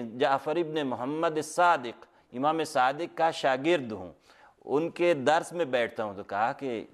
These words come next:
امام صادق علیہ السلام کا تو ایسا اخلاق نہیں تھا، وہ کس اخلاق کریمانہ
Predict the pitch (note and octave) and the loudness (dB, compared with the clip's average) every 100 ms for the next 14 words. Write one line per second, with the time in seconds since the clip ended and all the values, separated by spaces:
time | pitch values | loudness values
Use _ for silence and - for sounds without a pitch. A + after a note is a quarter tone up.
0 | - - G2 G2 A#2 C#3 C#3 G2 G#2 F3 | -20 -16 -8 -2 0 0 2 2 2 0
1 | G#3+ A3+ G#3+ F3+ D#3 E3 D#3+ C#3+ D3 D3+ | 0 0 0 2 2 2 -2 0 0 2
2 | D#3 C3 B2+ C3 C#3 E3 D#3+ G#2 F2 - | 2 2 2 0 0 -4 -4 -4 -6 -10
3 | _ - _ G#2+ D3+ - G3 G#3 - C#3 | _ -20 _ -2 0 2 2 2 2 -2
4 | C3 C#3 E3+ G3+ G3 G3+ G3 F#3+ G3 | 0 2 0 0 -6 -4 -2 -2 0